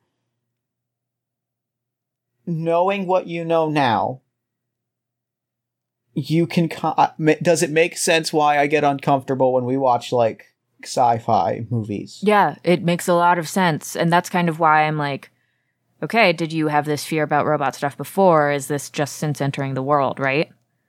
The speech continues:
Speaker 1: It's pretty much just since kinda leaving the lab.
Speaker 2: Yep.
Speaker 1: Like, they kind of program-, it was since kind of waking up and being alive. I, I, I see that there's a lot of stuff out there that is kind of specific. Like, there's a lot of,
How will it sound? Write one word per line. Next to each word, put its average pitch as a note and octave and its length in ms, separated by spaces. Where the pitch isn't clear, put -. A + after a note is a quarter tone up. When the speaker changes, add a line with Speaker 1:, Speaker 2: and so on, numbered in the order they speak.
Speaker 1:
It's D3+ 160
pretty F3+ 200
much F3 260
just E3 240
since D#3 320
kinda D3 360
leaving D#3 420
the C3 120
lab. A#2 500
Speaker 2:
Yep. C3+ 80
Speaker 1:
Like, A#2 180
they C3 180
kind C#3 260
of C3+ 200
program-, C#3+ 400
it C#3+ 80
was D3 120
since D3+ 220
kind D3 220
of C#3 80
waking C#3+ 340
up C#3 160
and C3+ 100
being C#3 200
alive. C3+ 440
I, - 160
I, D3 380
I C#3+ 40
see F3 360
that D3 380
there's C3+ 280
a D3 60
lot C3+ 320
of B2+ 180
stuff - 440
out C3+ 240
there C3 200
that A#2+ 200
is A#2 380
kind C#3+ 260
of C#3+ 80
specific. E3+ 640
Like, C3 260
there's C3+ 180
a C3+ 40
lot C3+ 200
of, C3 200